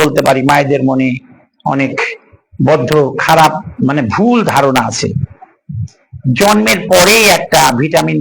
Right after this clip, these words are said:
কে খাইয়ে দেয়, আবার ফোর ডে আর একটা, আবার টোয়েন্টি এইট ডেতে। এইটাকে অনেক, অনে-, অনেকে মনে করেন এর জন্ডিসের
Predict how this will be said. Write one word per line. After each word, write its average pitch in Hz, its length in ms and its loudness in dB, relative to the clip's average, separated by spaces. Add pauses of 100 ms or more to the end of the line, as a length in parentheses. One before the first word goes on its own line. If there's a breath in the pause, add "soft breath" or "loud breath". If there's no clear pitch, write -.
(140)
কে 202 140 2 (260)
খাইয়ে 185 440 0
দেয়, 156 340 0 (120)
আবার 160 240 2 (140)
ফোর 202 360 2
ডে 180 100 4
আর 156 140 4
একটা, 147 340 0
আবার 139 440 2 (100)
টোয়েন্টি 151 360 -4
এইট 131 220 -2
ডেতে। 104 260 -4 (1200)
এইটাকে 226 520 2
অনেক, 165 260 2 (120)
অনে-, 151 300 0
অনেকে 196 300 -2
মনে 170 280 0
করেন 170 280 0
এর 151 140 -2
জন্ডিসের 170 440 -2